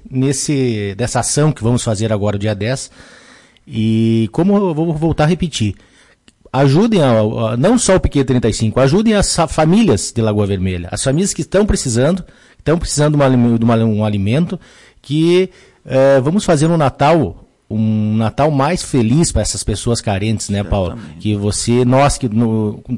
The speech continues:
Speaker 1: não passamos necessidade, graças a Deus, né?
Speaker 2: Verdade.
Speaker 1: Mas vamos ajudar alguém que precisa, né, Paulo?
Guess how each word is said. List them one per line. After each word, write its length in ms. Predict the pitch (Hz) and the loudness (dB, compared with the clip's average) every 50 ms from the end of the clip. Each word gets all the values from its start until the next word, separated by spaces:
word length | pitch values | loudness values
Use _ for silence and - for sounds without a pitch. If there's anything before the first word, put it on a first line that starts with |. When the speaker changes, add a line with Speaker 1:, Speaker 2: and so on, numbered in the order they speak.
| - - - | -8 -4 0
Speaker 1:
não 200 | 127 131 156 160 | 0 2 2 2
passamos 400 | - 131 - - 127 127 131 127 | 0 -2 -2 -2 -2 0 0 0
necessidade, 600 | 113 - 123 117 - - 98 110 120 143 139 117 | 0 -2 -4 -6 -6 -6 -4 -2 0 0 0 0
graças 400 | 101 113 127 135 - - - 95 | 0 0 0 0 0 -2 -2 -4
a 80 | 110 | -4
Deus, 300 | 101 101 101 120 156 151 | -2 -2 -2 -2 0 0
né? 220 | - 120 117 127 127 | 0 0 -2 -2 -4
Speaker 2:
Verdade. 320 | 107 120 120 - - - - | -6 -12 -16 -16 -16 -8 -2
Speaker 1:
Mas 140 | 135 139 123 | 0 0 2
vamos 160 | 151 175 180 | 2 2 2
ajudar 240 | 147 - 131 127 127 | 0 0 0 2 2
alguém 220 | 131 123 117 123 123 | 2 2 2 0 0
que 60 | - | 0
precisa, 460 | - - 117 - - 92 85 - 90 | 0 -2 -2 -2 -4 -6 -6 -6 -6
né, 100 | 87 95 | -6 -6
Paulo? 220 | 90 - 85 - | -4 -4 -6 -6